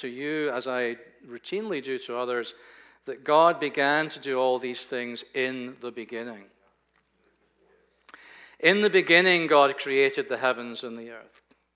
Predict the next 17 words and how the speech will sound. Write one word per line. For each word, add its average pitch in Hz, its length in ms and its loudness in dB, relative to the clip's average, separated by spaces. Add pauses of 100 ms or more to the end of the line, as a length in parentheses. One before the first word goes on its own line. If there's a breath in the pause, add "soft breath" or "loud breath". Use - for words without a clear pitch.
Why? 151 500 -6 (2000 loud breath)
You 151 80 -18
ever 170 100 -12
asked 139 240 -8
that 127 220 -10
question? 123 520 -16 (260)
Why? - 360 -18 (1080 loud breath)
Why 143 260 -6
is 180 240 -4
there 180 140 2
a 143 40 0
cosmos 160 880 -4
at - 320 -14
all? 117 460 -12 (1040 soft breath)
What 247 160 6
is 214 160 -2
it 185 340 4